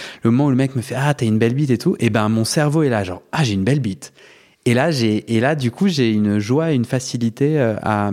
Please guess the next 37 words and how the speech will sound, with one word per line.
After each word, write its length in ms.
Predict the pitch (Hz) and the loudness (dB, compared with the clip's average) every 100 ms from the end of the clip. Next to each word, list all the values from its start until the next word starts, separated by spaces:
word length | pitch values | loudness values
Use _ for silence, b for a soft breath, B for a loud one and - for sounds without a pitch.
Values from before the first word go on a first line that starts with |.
| 101 | 0
pénétrer. 480 | 113 107 - 113 - _ _ _ _ _ _ _ _ _ _ - | 0 0 -2 -6 -6 _ _ _ _ _ _ _ _ _ _ -2
Et 40 | 117 | 0
je 80 | |
trouve 160 | - 175 | 0 0
que 100 | 135 - - - _ - | 0 -2 -10 -20 _ -2
tout 100 | 160 | 0
ça 160 | 147 165 | 2 2
pour 180 | 127 | 2
dire, 260 | 113 117 156 | 2 0 -2
c'est 280 | - - - | -6 -14 -6
tellement 340 | 135 131 135 135 | 0 2 2 -2
psychologique, 540 | - - 117 110 131 | -4 0 0 2 -2
cette 200 | - 110 | -2 0
affaire. 420 | 101 - 117 127 _ B B B B B B | 0 0 -2 -2 _ B B B B B B
Et, 160 | 120 120 131 | 2 4 2
et 140 | 123 120 | 2 0
ce 100 | - | 2
que 140 | 143 | 0
je 100 | 117 | 0
trouve 160 | - 170 | 0 0
aussi 200 | 147 151 | 2 0
vachement 220 | 127 131 | 0 0
intéressant, 360 | 113 113 117 160 | 0 0 0 0
c'est 120 | - | 0
quand 120 | 120 | 0
les 80 | 110 | 0
gens 140 | 110 131 | 0 0
me 60 | |
disent, « 160 | 123 123 | 0 -2
Ah 60 | 104 | -2
ben, 120 | 104 | 0
moi, 100 | 131 | 0
j'ai, 240 | 113 110 107 107 | 2 0 -2 -4
j'ai 220 | 92 101 | 0 2
eu 120 | 101 | 2
un 280 | 98 95 95 | 2 2 0
témoignant 640 | 98 - 131 120 113 117 | -2 0 2 2 2 0